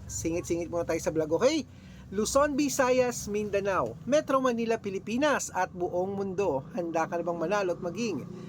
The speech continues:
milyonaryo? Okay, mga kalaki, at ito na po ang una nating two-digit lucky numbers sa bayan po ng Morong, Rizal.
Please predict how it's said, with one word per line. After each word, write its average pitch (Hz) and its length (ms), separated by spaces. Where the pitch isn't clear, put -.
milyonaryo? 160 1040
Okay, 170 240
mga 180 240
kalaki, 170 400
at - 80
ito 165 240
na 170 80
po 175 240
ang 165 160
una 180 320
nating 170 240
two-digit 190 400
lucky 160 240
numbers 190 480
sa 180 240
bayan 190 400
po 190 240
ng 185 560
Morong, 170 720
Rizal. 127 480